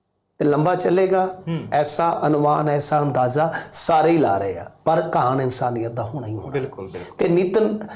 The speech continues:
Speaker 1: ਉਹ ਜਿਹੜਾ ਹੈਗਾ ਨਾ, ਨਿਤਨ ਹੀ ਨਿਕਲ ਗਿਆ ਸੀ, ਮੋਹਨ, ਮੋਹਨ,
Speaker 2: ਹੂੰ।
Speaker 1: ਨੇਤਨਯਾਹੂ।
Speaker 2: ਨੇਤਨਯਾਹੂ।
Speaker 1: ਉਹ ਨੇਤਨਯਾਹੂ ਇੱਕ ਐਸਾ ਬੰਦਾ ਹੈ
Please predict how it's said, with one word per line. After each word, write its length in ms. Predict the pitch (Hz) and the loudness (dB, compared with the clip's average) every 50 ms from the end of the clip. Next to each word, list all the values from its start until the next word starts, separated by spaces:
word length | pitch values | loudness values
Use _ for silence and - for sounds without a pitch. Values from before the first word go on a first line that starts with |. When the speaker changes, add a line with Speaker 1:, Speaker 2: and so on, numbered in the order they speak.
| - - - | -14 -6 -2
Speaker 1:
ਉਹ 80 | - 156 | 0 2
ਜਿਹੜਾ 200 | 156 170 170 170 | 2 2 2 2
ਹੈਗਾ 280 | 160 151 123 131 131 | 2 2 2 2 2
ਨਾ, 280 | 151 202 226 190 165 - - - - - | 2 2 0 0 -4 -8 -12 -14 -10 -6
ਨਿਤਨ 440 | 135 143 135 139 151 - - 151 160 | -2 -2 0 0 -2 -2 -2 0 0
ਹੀ 60 | 156 | 2
ਨਿਕਲ 280 | 143 131 127 - 131 143 | 0 0 0 0 0 0
ਗਿਆ 160 | 135 147 135 | 0 0 -2
ਸੀ, 140 | - - 156 | -2 -2 -2
ਮੋਹਨ, 320 | 143 143 135 160 233 214 208 196 | -2 -2 -2 -4 -6 -6 -6 -4
ਮੋਹਨ, 400 | 135 135 143 135 127 151 170 160 | -4 -2 -2 -2 0 0 0 0
Speaker 2:
ਹੂੰ। 220 | 131 127 160 - - - - - - - - - | 0 0 -2 -6 -10 -18 -20 -20 -20 -10 -2 0
Speaker 1:
ਨੇਤਨਯਾਹੂ। 500 | 165 190 185 190 190 175 160 151 135 139 | 2 2 2 2 2 4 4 4 2 2
Speaker 2:
ਨੇਤਨਯਾਹੂ। 460 | 143 - - 123 120 110 107 104 107 - - - _ _ - - - - - - _ - | 0 -2 -4 -6 -6 -8 -8 -10 -10 -14 -20 -20 _ _ -20 -20 -20 -20 -20 -8 _ 0
Speaker 1:
ਉਹ 120 | 294 254 | 2 4
ਨੇਤਨਯਾਹੂ 1160 | 190 156 147 151 196 494 - - - 294 277 233 165 180 175 175 165 202 220 220 214 226 311 - - - - | 4 4 4 4 4 2 2 2 2 2 4 4 4 4 4 4 2 4 4 4 4 2 0 -4 -6 -6 -4
ਇੱਕ 140 | 165 156 - | -2 0 2
ਐਸਾ 320 | 160 151 151 - - 165 | 2 2 2 0 0 0
ਬੰਦਾ 300 | 151 135 131 131 120 135 | 0 0 0 0 0 0
ਹੈ 360 | 135 127 123 - - - - | 0 0 -2 -4 -6 -12 -20